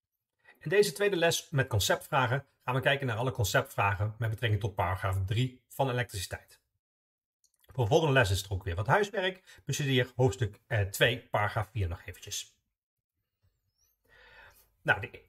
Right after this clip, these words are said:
eerste vraag is dit, vraag nummer zeven. Er zijn twee weerstanden gegeven, weerstand één is zes ohm en weerstand twee is twaalf ohm. Wat kun je zeggen over de stroom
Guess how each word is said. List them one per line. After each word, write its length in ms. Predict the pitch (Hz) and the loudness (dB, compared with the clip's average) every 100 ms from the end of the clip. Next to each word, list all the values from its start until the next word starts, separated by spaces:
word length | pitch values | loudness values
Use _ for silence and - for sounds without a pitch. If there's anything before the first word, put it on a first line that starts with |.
| - | 0
eerste 300 | 226 233 185 | 4 4 2
vraag 240 | 180 160 | 2 2
is 140 | 127 | -2
dit, 160 | - - | -4 -4
vraag 220 | - 165 | 0 2
nummer 220 | 180 160 | 2 2
zeven. 380 | 113 117 - - - _ - | 2 0 -2 -16 -20 _ -4
Er 160 | 131 | 2
zijn 140 | 120 143 | 2 4
twee 180 | 143 | 2
weerstanden 420 | 117 208 - 214 208 | 4 2 2 0 -2
gegeven, 400 | - 202 196 202 | 0 2 2 0
weerstand 360 | 127 - 107 | 0 -2 -4
één 220 | - 170 110 | 0 0 0
is 180 | 101 | -2
zes 260 | - 220 - | -2 -2 0
ohm 280 | - 190 196 - | 0 0 0 -4
en 140 | 180 | -2
weerstand 340 | 160 139 135 | -2 0 0
twee 220 | - 110 98 | 2 0 0
is 180 | 101 | -4
twaalf 420 | - 175 170 113 - | -2 2 4 2 -4
ohm. 220 | 92 82 - - - - | -8 -10 -14 -20 -20 -16
Wat 160 | - 220 | -12 -6
kun 140 | 233 | -2
je 60 | 214 | 0
zeggen 260 | 170 175 135 | 0 0 0
over 140 | 101 | 0
de 60 | 98 | 0
stroom 680 | - - 135 196 254 247 | -2 -4 -2 0 0 -2